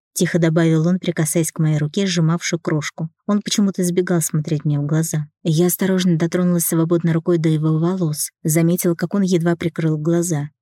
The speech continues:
«Ты правда этого хочешь?» Он поднял голову, наконец посмотрел в мои глаза. В них было столько нежности, что у меня сбилось дыхание. Почувствовала, как его руки медленно поднимаются к моему лицу.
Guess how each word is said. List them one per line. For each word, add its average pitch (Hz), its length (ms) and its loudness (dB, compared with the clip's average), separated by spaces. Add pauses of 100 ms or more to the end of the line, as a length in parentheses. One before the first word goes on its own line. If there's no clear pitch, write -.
(220)
«Ты 156 120 -2
правда 165 340 0
этого 160 240 0
хочешь?» - 540 -4 (240)
Он 175 120 0
поднял 165 360 2
голову, 175 320 0
наконец 165 400 0
посмотрел 165 460 -2
в 151 60 -2
мои 151 200 2
глаза. 160 460 -2 (120)
В 170 80 -2
них 208 200 4
было 190 180 2
столько 180 360 -2
нежности, 170 580 0
что - 180 -4
у 165 40 2
меня 160 200 2
сбилось 151 380 -2
дыхание. 156 580 0 (160)
Почувствовала, 190 480 2
как 180 180 -4
его 190 160 2
руки 190 220 0
медленно 180 380 2
поднимаются 170 520 0
к - 80 -20
моему 156 300 2
лицу. 160 480 -2